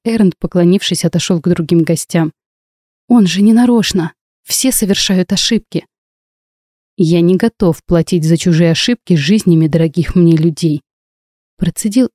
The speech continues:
Иха, и у меня не нашлось, что ответить. "Иха Малт Орил", объявил слуга.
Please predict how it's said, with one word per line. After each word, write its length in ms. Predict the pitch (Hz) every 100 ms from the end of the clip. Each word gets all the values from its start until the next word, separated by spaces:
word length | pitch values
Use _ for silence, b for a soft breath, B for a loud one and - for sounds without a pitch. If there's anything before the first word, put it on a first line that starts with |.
| -
Иха, 260 | 233 -
и 140 | 180 165
у 40 |
меня 220 | 170 175
не 120 | 165
нашлось, 380 | 160 165 - 196
что 220 | - -
ответить. 480 | 151 - 147 - - _ _ _ _ _ _ _ _ _ _ _ _ _
"Иха 540 | 214 262 - 254 247 -
Малт 480 | - 190 185 185 - _ -
Орил", 400 | 220 240 165 147 _ _ _ _
объявил 400 | 175 160 208 196
слуга. 480 | - - 170 - -